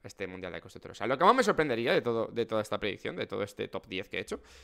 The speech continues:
de esto, de este pronóstico de Constructores dos mil veinticuatro, es que Red Bull no fuera primero. Porque a lo mejor si Aston Martin es tercera o si Mercedes segunda, tal, no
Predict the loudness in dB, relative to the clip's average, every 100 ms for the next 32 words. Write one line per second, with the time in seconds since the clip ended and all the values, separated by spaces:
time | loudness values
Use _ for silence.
0 | -20 -12 -6 -6 -2 -2 0 0 -2 -2
1 | -2 0 0 -2 -4 -2 0 -2 -8 -4
2 | -4 -2 -4 -4 -4 -4 0 2 0 -4
3 | -16 -20 _ 2 4 6 4 4 2 2
4 | -2 -2 -4 -6 -12 -14 _ _ _ _
5 | _ -18 -6 2 2 4 2 4 6 6
6 | 6 6 6 4 8 10 10 12 10 10
7 | 6 2 2 4 6 6 6 6 10 10
8 | 8 6 6 6 2 0 -6 _ _ -20
9 | -20 _ _ -10